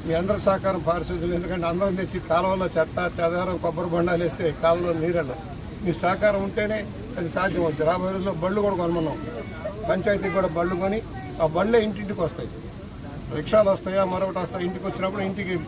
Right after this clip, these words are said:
ఆ బళ్ళ మీద ఇస్తే రోడ్డు మీద పోయకుండా వీలవుతుంది. ఇప్పుడైతే మన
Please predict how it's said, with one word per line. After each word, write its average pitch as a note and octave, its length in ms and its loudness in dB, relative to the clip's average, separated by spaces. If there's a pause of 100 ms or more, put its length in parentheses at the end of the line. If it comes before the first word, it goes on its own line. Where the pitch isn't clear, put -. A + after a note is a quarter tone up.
(140)
ఆ D3 40 2
బళ్ళ D#3+ 220 4
మీద F#3 220 2
ఇస్తే E3 340 -2 (440)
రోడ్డు G3+ 200 0
మీద G#3 220 4
పోయకుండా E3+ 360 0
వీలవుతుంది. E3+ 560 0 (480)
ఇప్పుడైతే G#3+ 380 0
మన F#3 360 0